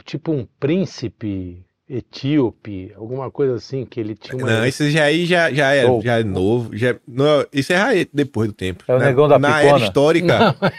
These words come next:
Speaker 2: o primeiro, os primeiros,
Speaker 1: O
Speaker 2: não,
Speaker 1: negão
Speaker 2: o
Speaker 1: da
Speaker 2: primeirão,
Speaker 1: caceta.
Speaker 2: clássico, era da época do Orkut, M S N, quando tudo era mato, era discado, que era assim, ó,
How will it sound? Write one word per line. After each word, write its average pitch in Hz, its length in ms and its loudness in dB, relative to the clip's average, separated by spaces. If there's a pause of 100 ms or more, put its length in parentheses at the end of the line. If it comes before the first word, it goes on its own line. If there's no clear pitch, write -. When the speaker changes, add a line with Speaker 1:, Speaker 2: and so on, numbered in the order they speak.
(360)
Speaker 2:
o 165 40 0
primeiro, 180 540 2
os 185 100 -2
primeiros, 196 500 2
Speaker 1:
O - 40 2
Speaker 2:
não, 147 120 2
Speaker 1:
negão 139 220 2
Speaker 2:
o - 40 -4
Speaker 1:
da - 80 0
Speaker 2:
primeirão, 180 640 2
Speaker 1:
caceta. 123 240 -4
Speaker 2:
clássico, 143 760 0 (260)
era 139 220 2
da 143 140 2
época 143 300 0
do 139 120 0
Orkut, 127 520 -2
M 120 160 0
S - 200 -6
N, 120 340 0
quando 113 240 -6
tudo 117 180 -2
era 104 140 2
mato, 113 320 -2
era 110 80 0
discado, 113 400 -2
que - 60 0
era 156 100 2
assim, 131 240 -4
ó, 107 120 0